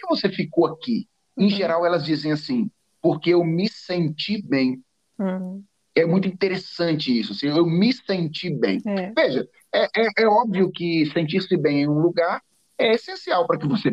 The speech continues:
Speaker 1: <laughs> permaneça, né?
Speaker 2: Sim.
Speaker 1: É, eu não quero, eu não quero uma igreja em que as pessoas se sintam mal.
Speaker 2: Uhum.
Speaker 1: Eu quero uma igreja onde as pessoas se sintam bem, sejam
Speaker 2: Claro.
Speaker 1: acolhidas, é, sejam bem tratadas e et cetera.
Speaker 2: Sim.
Speaker 1: É claro que eu, eu,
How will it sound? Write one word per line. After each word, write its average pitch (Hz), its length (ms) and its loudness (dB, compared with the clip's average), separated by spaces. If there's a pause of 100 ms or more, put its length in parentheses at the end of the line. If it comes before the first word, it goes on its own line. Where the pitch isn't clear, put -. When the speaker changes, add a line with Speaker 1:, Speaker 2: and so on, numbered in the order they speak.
Speaker 1:
<laughs> 135 600 4
permaneça, 101 80 0
né? 160 220 4 (260)
Speaker 2:
Sim. - 140 2
Speaker 1:
É, 220 180 2
eu 185 80 2
não 262 140 2
quero, 202 240 0
eu 196 80 2
não 254 100 2
quero 185 200 0
uma 165 100 2
igreja 160 360 0
em 226 40 -4
que 220 80 -4
as 220 60 -6
pessoas 202 400 -2
se - 80 -16
sintam 170 420 -2
mal. 135 340 0 (240)
Speaker 2:
Uhum. 262 240 2
Speaker 1:
Eu 165 80 4
quero 135 220 0
uma 147 120 4
igreja 175 440 0
onde - 120 -2
as - 100 -4
pessoas 277 400 0
se - 100 -14
sintam 190 440 0
bem, 175 340 0
sejam 156 320 0
Speaker 2:
Claro. - 140 2
Speaker 1:
acolhidas, 160 880 0 (440)
é, 143 340 2
sejam 156 320 -2
bem 139 220 2
tratadas 143 960 0
e 131 100 6
et 120 100 0
cetera. 160 360 2
Speaker 2:
Sim. - 300 -14 (320)
Speaker 1:
É - 60 -2
claro 202 240 2
que 190 100 0
eu, 160 160 0
eu, 147 300 4